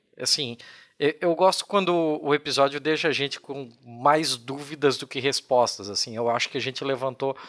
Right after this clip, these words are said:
muitos pontos pra nossa audiência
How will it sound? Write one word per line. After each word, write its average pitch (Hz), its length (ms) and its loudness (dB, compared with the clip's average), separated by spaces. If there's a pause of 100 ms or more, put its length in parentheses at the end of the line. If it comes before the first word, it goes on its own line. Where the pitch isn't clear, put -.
(280)
muitos 165 340 -4
pontos 160 360 -2
pra 143 200 2
nossa 143 300 0
audiência 139 920 0